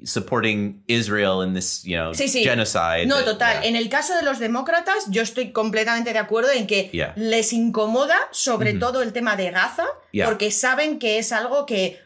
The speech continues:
Speaker 2: puede frenar a la gente joven a la hora de ir a votar por los demócratas.
Speaker 1: Right.
Speaker 2: Entonces, eso es algo que molesta y ocurre que está en TikTok. No
Speaker 1: Yeah.
Speaker 2: está solo en TikTok, porque
Speaker 1: Right.
Speaker 2: Instagram está lleno de
Speaker 1: Yeah,
Speaker 2: vídeos de
Speaker 1: and,
Speaker 2: Gaza.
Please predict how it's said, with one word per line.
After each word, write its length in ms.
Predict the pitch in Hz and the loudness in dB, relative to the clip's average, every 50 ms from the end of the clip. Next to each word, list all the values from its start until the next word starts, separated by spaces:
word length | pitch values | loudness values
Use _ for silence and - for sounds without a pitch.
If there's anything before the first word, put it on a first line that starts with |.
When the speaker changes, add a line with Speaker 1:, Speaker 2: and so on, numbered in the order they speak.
| _ _ - | _ _ -2
Speaker 2:
puede 280 | 220 233 233 240 240 | 0 2 2 2 0
frenar 540 | 240 - 226 208 196 196 214 220 208 196 180 - | -2 -2 -2 -2 0 2 4 4 4 2 2 0
a 80 | - | 0
la 100 | 180 175 | 0 -2
gente 320 | 180 - 214 208 220 208 202 | -2 -2 -4 -4 -4 -4 -6
joven 520 | - - 208 214 226 277 302 339 - - - _ | -4 -2 0 0 2 0 0 -2 -6 -10 -12 _
a 120 | - 202 208 | 0 2 2
la 140 | 202 196 | 4 4
hora 160 | 202 208 220 208 | 4 2 2 2
de 100 | 190 190 | 0 0
ir 100 | 202 208 | 0 0
a 40 | 202 | 0
votar 540 | 185 185 185 185 196 196 220 247 269 - - | -2 -2 -2 0 0 2 2 0 -4 -6 -6
por 160 | - 202 185 | -6 -4 -2
los 140 | 185 180 175 | -4 -4 -4
demócratas. 500 | 165 175 170 - - - 131 - - - - | -6 -6 -8 -8 -10 -12 -14 -14 -12 -2 0
Speaker 1:
Right. 240 | 107 90 - - - _ _ _ | 0 0 0 -4 -12 _ _ _
Speaker 2:
Entonces, 480 | - 202 196 208 208 214 233 226 - - - _ _ _ | -2 0 0 2 2 2 0 0 -2 -6 -16 _ _ _
eso 260 | - 220 214 220 247 | 0 2 2 2 2
es 120 | 226 240 | 2 2
algo 420 | 262 240 240 247 247 285 320 - - | 2 2 2 2 2 0 0 0 -2
que 460 | - 214 202 190 185 170 - - _ _ _ _ _ _ | -2 0 0 0 0 -2 -6 -12 _ _ _ _ _ _
molesta 680 | 160 165 170 185 190 196 208 226 254 269 - - 285 339 554 571 - - _ _ _ _ | -14 -6 -2 0 2 4 4 4 2 2 2 0 0 0 0 -2 -8 -16 _ _ _ _
y 200 | - 233 226 226 | -2 2 4 4
ocurre 500 | 214 202 208 220 233 220 220 254 285 - | 4 2 0 -2 -2 -2 0 -2 -2 -2
que 80 | - | -4
está 280 | 214 202 - - 165 165 | -6 -6 -4 -4 -4 -4
en 120 | 170 170 170 | -6 -8 -10
TikTok. 480 | - 160 - _ - 247 254 - - - | -12 -16 -12 _ -2 -2 -2 -2 -2 0
No 140 | 226 269 349 | 0 2 2
Speaker 1:
Yeah. 120 | - - | 2 0
Speaker 2:
está 100 | - 403 | 0 0
solo 320 | - - 247 233 - 427 | 0 0 0 0 0 0
en 140 | - - - | 0 -2 -4
TikTok, 480 | - 175 - _ - 160 - - - - | -6 -10 -16 _ -6 -6 -6 -6 -8 -6
porque 200 | - 165 202 202 | 0 2 2 2
Speaker 1:
Right. 160 | 139 - - | 2 2 0
Speaker 2:
Instagram 460 | 180 202 208 196 320 339 440 415 440 392 | -2 -2 0 0 -2 -2 0 -2 -2 -2
está 200 | - - 226 190 | -2 -2 -2 -2
lleno 240 | 170 180 190 170 165 | 0 -2 -2 -2 -2
de 120 | 165 165 160 | -4 -4 -2
Speaker 1:
Yeah, 200 | 165 202 254 - | 0 2 2 2
Speaker 2:
vídeos 120 | 190 - | 0 -2
de 60 | - 165 | 0 2
Speaker 1:
and, 100 | 160 190 | 4 4
Speaker 2:
Gaza. 420 | 269 403 403 - 240 175 156 143 | 4 2 2 0 -2 -2 -2 -4